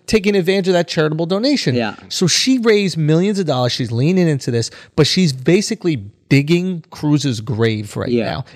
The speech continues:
Speaker 1: Every million it goes up, that grave gets a foot deeper.
Speaker 2: Bruh,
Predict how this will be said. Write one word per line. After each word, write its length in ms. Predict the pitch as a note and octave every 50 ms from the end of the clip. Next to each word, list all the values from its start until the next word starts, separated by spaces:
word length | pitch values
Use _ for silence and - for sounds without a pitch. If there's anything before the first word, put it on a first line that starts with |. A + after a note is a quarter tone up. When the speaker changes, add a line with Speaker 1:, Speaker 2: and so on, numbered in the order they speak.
| - - -
Speaker 1:
Every 380 | F#3 A#3 B3 A#3+ C4+ C#4 C4+ C4
million 360 | B3+ B3+ B3+ C4 C4 C4 B3+
it 80 | B3
goes 260 | F#3+ A#3+ A#3+ A#3+ F3 A3
up, 280 | B3 C4 B3+ - _
that 220 | - F3 F3 E3+ D3
grave 260 | D#3+ F3 F3 E3+ D3+
gets 180 | D#3+ D#3 -
a 80 | C#3+ B2+
foot 320 | - - - F3 E3 C#3 C3
deeper. 380 | D3 C#3 B2 - C#3+ C3 B2 -
Speaker 2:
Bruh, 300 | B2 B2 B2+ B2 A#2 G#2